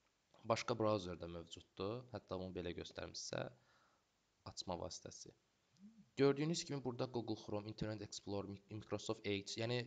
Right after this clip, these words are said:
üç müxtəlif, ə, seçənek var, amma bizə default şəkildə, ə, belə deyim, linklərin, belə, belə sənədlərin açılması Google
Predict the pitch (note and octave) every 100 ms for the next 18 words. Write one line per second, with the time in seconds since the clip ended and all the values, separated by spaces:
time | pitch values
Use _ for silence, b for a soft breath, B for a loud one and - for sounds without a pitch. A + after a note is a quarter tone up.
0 | B2 A#2+ - A2 - G2+ G#2 G#2+ G2+ G2
1 | F#2 F2+ F#2 - A#2+ A2+ A2+ F#2+ G2+ C3+
2 | C#3 A#2+ A#2+ C3+ B2+ A#2 A#2+ - A2+ -
3 | F#2 G2 F2+ - - _ _ _ G2+ F#2+
4 | G2 G2 E2+ F2 B B - G#2 G#2 G2+
5 | G2+ G2 G2 F#2+ - G2 G2 - - _
6 | _ - G#2 G2+ G2+ F#2+ F#2+ - G2+ F#2+
7 | G2+ F#2+ G2 - - F#2+ F#2 - G2 G#2+
8 | D3 F3 B B B B B B B B
9 | _ _ _ _ _ _ _ _ _ _
10 | _ - C3